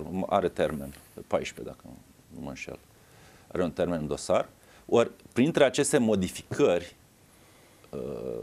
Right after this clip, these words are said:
conținute de ordonanța treisprezece, se află și dezincriminarea,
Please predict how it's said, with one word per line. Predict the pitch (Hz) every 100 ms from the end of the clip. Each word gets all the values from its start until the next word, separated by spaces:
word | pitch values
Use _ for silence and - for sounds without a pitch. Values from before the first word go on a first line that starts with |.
| -
conținute | 104 90 - 95 98 92
de | 82 95 87 - _
ordonanța | 95 92 95 101 90
treisprezece, | - 87 82 - - - - _ _ _ _ _ _ _ _ _
se | -
află | 95 117 113
și | 92 - 104 107 -
dezincriminarea, | 95 98 95 92 87 85 90 90 87